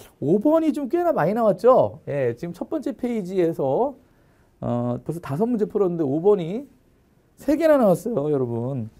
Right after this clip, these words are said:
그럼 나중에 이제 고난도 문제 찍을 때 오 번 개수가 좀 줄어들 가능성이 있죠. 예, 중간에 또 쉬운 문제 오 번 또 나와요. 제가 자꾸 이렇게 강조하는데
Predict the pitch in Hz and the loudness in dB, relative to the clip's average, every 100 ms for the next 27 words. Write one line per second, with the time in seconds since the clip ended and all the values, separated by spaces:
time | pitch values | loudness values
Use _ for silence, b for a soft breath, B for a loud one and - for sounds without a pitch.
0 | b b - 131 131 156 170 160 147 143 | b b -8 -2 0 -2 -6 -6 -6 -6
1 | 165 165 156 147 - 208 220 165 123 131 | -4 -4 -4 -8 -8 -8 -8 -2 0 0
2 | 143 104 b b b b - 131 160 156 | -2 -6 b b b b -6 -4 -4 -4
3 | 127 - 147 143 151 254 269 233 139 139 | -6 -4 -4 -4 -6 -4 -2 -2 -4 -6
4 | 151 135 98 - 120 127 220 - _ - | -6 -8 -8 -4 -2 -2 -6 -14 _ -14
5 | 98 156 185 185 185 190 269 254 220 165 | -10 -8 -4 -4 -6 -6 -6 -6 -2 -2
6 | 123 156 269 269 254 196 127 151 180 b | -2 -4 -4 -6 -4 -4 -4 -6 -10 b
7 | b b - 131 120 - 135 120 - 107 | b b -4 -4 -4 -6 -6 -6 -8 -8
8 | 123 143 131 117 131 | -6 -6 -6 -8 -8